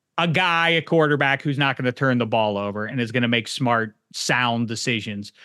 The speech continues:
with the ball in his hands. I said two weeks ago after the title games, if Purdy falls on his face here in this big spot, I don't think it would be crazy for Lynch and Shanley to say,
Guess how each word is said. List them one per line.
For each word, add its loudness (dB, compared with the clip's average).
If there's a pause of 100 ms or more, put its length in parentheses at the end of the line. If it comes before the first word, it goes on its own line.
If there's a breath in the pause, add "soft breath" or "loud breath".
(180 loud breath)
with 0
the -2
ball 2
in -6
his -8
hands. -10 (120)
I 2
said 0
two -2
weeks -2
ago 0
after 0
the 0
title 0
games, -4 (440 soft breath)
if 0
Purdy 4
falls 4
on 2
his 2
face 0
here -6 (340)
in 2
this 2
big -2
spot, -2 (720)
I 0
don't 2
think 0
it 4
would 2
be 0
crazy 2
for -4
Lynch 0
and -2
Shanley 0
to 0
say, 0